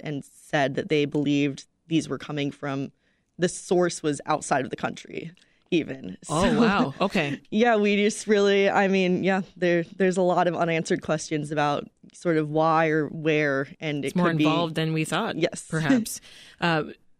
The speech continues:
Speaker 2: it's also, a-, as we mentioned, happening, i-, it's what, twenty-one schools across
Speaker 1: Mm-hmm.
Speaker 2: I-, Illinois. Tell us more about, uh, the other communities that have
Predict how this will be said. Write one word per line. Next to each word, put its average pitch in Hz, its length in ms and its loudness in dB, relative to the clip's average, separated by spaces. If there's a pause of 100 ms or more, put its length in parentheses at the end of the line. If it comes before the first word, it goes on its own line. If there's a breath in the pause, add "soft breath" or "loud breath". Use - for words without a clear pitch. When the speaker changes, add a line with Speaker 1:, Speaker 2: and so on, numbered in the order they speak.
Speaker 2:
it's 185 240 -2
also, 180 540 2
a-, 151 140 0
as 151 140 -2
we 156 80 0
mentioned, 151 320 0
happening, 147 520 -2
i-, 135 280 -10
it's - 220 -10
what, 143 180 -6
twenty-one 170 480 0
schools 151 460 -2
across 147 420 -2
Speaker 1:
Mm-hmm. 160 320 -8
Speaker 2:
I-, - 100 -16
Illinois. 143 440 0
Tell 226 200 -2
us 202 140 -2
more 156 260 2
about, 143 440 -2
uh, 120 200 -2
the 147 160 0
other 139 200 -2
communities 135 480 -4
that 135 120 -2
have 123 160 -4